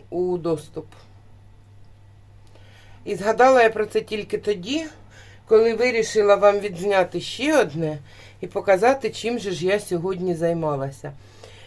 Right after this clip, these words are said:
І так як рецепт сьогодні не вийде, а я вам сказала, що буду варити сулугуні, то щоб не бути голословною, я вирішила все ж таки презентувати вам його. Ось мої сорок п'ять літрів.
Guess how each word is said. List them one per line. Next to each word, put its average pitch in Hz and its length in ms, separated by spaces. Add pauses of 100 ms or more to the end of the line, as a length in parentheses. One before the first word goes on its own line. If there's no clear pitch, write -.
І 190 80
так 226 260
як 226 180
рецепт 226 560
сьогодні 185 580
не 175 180
вийде, 185 540 (800)
а 175 140
я 196 340
вам 175 200
сказала, 220 600
що 226 180
буду 185 260
варити 175 360
сулугуні, 151 580
то 156 160
щоб 175 280
не 190 160
бути 202 340
голословною, 165 1120 (600)
я 190 200
вирішила 180 580
все 175 300
ж - 160
таки 156 340 (460)
презентувати 214 1000
вам 180 260
його. 156 480
Ось 180 200
мої 160 240
сорок 165 360
п'ять 156 360
літрів. 170 380